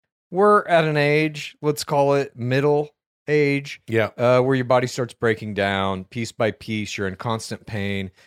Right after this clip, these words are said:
Speaker 1: There's something in your body that's always, uh, causing you distress.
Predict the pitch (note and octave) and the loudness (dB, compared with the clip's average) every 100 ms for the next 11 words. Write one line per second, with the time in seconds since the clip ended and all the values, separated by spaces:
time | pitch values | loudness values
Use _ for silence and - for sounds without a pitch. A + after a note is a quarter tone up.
0 | _ G2+ - C#3+ B2 A#2+ A2+ G#2+ F#2+ G2+ | _ -10 -4 -6 -4 -4 -4 -4 -2 -2
1 | G2+ F#2+ E2 A2+ A2 G#2+ G2+ G#2+ G2+ - | -4 -8 -4 0 0 -2 -6 -6 -6 -2
2 | G#2+ G#2 G2+ F#2+ - F#2+ F2 | -2 -2 -8 -8 -8 -6 -6